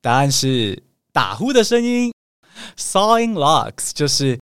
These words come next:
snoring loudly，大声打呼，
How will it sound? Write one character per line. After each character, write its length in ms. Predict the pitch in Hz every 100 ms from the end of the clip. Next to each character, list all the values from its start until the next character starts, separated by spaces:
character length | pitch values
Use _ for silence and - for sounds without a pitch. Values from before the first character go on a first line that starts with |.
| -
snoring 800 | - - 185 202 208 202 196 -
loudly， 640 | 143 139 151 113 95 90 _ -
大 260 | 160 113
声 360 | 98 120 110 113
打 240 | - -
呼， 320 | - 165 175